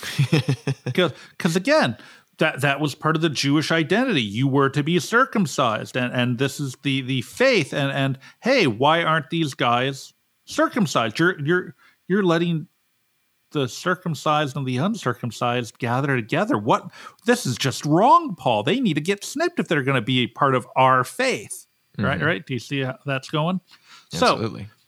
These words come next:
Speaker 2: Paul and Barnabas argue against this. They clearly say, "No, they, they don't need to. This is just silly." And so what happens? All right,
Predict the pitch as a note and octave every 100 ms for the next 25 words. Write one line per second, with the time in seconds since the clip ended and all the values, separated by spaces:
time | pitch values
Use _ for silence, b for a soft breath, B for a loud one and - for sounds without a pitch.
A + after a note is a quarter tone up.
0 | _ _ - D#3+ - F#3+ G3 D#3+ E3 E3+
1 | D#3+ - D#3 C3+ C#3 B2 D3+ C3 G#2 -
2 | C#3 C3 D3+ C#3 C#3 A#2+ D3 E3 C#4 C#3
3 | B2+ B2+ B2 A#2 A2+ G#2 A2 F3+ D3 C#3
4 | C#3+ - - _ _ - B3+ G3+ - B
5 | B D#3+ E3 E3 E3 E3 E3+ D#3+ C#3+ C3+
6 | D#3+ F3+ A3+ G#3+ F#3+ - _ - C#3 A#2